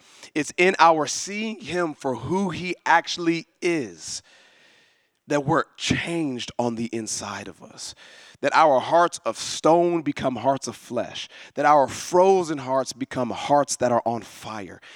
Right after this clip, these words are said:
And all it, all it, all it ta-, all that needs to take place, really, the beginning point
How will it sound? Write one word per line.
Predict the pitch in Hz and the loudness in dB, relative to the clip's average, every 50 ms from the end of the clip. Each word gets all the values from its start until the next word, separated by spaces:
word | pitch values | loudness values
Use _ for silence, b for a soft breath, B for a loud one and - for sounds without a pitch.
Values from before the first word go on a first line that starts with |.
| B B B B B | B B B B B
And | 131 135 131 - | -4 -4 -2 2
all | - - 156 175 185 196 196 196 | 6 6 8 8 8 6 4 0
it, | 190 - - - | -2 -4 -2 2
all | - 156 185 214 220 | 4 6 6 6 4
it, | 214 - _ - | 2 -2 _ 0
all | 127 147 175 202 165 - _ _ | 2 4 4 4 2 -2 _ _
it | - 175 180 - | 2 2 2 2
ta-, | - 135 - - - | 0 -2 -2 0 2
all | 135 156 175 190 165 | 4 4 4 4 2
that | 175 180 175 165 - _ _ _ | 2 2 2 2 0 _ _ _
needs | 127 120 131 156 185 208 196 - - | -14 -8 -4 -2 -2 -2 -2 -4 -6
to | - - | -8 -8
take | - - - 175 - | -6 -4 -4 -4 -4
place, | - 151 180 156 127 - | -2 -2 -2 -2 -4 -6
really, | 127 131 160 170 156 110 107 | -6 -2 0 0 0 0 -4
the | 104 120 | -12 -14
beginning | 117 117 123 123 170 190 190 180 156 | -14 -12 -4 0 0 2 2 2 0
point | - 139 151 156 143 107 92 - | 0 0 0 0 -4 -4 -6 -12